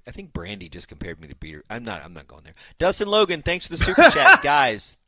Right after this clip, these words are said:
Speaker 1: Thursday night football crew love the beers. Oh, snap! Okay, Dustin
Speaker 2: There you
Speaker 1: Logan
Speaker 2: go, Dustin.
Speaker 1: dropping off the thir-,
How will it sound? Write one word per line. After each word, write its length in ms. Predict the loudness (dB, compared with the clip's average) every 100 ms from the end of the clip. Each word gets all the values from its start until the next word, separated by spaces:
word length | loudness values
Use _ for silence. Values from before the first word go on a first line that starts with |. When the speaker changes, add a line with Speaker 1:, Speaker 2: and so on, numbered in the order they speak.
| _ _ _ -4
Speaker 1:
Thursday 460 | -2 -2 -4 -4
night 260 | -2 -4 -2
football 400 | -4 0 0 0
crew 320 | -2 -6 -4
love 340 | 0 -2 -2
the 80 | -10
beers. 500 | -8 -6 -6 -8 -14 -14
Oh, 440 | -10 -6 -6 -6 -8
snap! 960 | -12 -14 -14 -14 -14 -12 -10 -10 -12 -12 -6
Okay, 680 | -2 -2 -2 -6 -8 -8 -6
Dustin 400 | -6 -6 -8 -6
Speaker 2:
There 160 | -4 -2
you 140 | -4
Speaker 1:
Logan 140 | -6
Speaker 2:
go, 80 | -6
Dustin. 300 | -6 -8 -8
Speaker 1:
dropping 440 | 0 0 0 -2 0
off 260 | 0 -2
the 100 | -10
thir-, 260 | -4 -4